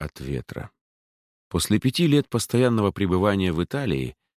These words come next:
одного года было слишком мало, чтобы снова привыкнуть к британскому холоду. Соблазн посильнее укутаться в пуховое одеяло и никуда не идти был велик,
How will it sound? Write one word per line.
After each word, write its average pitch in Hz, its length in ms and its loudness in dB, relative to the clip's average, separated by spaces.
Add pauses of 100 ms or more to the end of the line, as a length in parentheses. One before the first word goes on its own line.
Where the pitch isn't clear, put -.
одного 98 420 4
года 104 240 2
было 98 220 2
слишком 107 460 -4
мало, 113 380 0
чтобы 80 300 -4
снова 104 340 0
привыкнуть 82 600 -2
к 80 120 -8
британскому 73 720 -2
холоду. 60 560 -6 (800)
Соблазн 110 600 4
посильнее 117 680 2
укутаться 101 640 0
в - 100 -6
пуховое 87 600 2
одеяло 82 500 0
и 92 120 2
никуда 98 420 2
не 87 200 2
идти 110 240 -4
был 120 300 -2
велик, 143 500 -2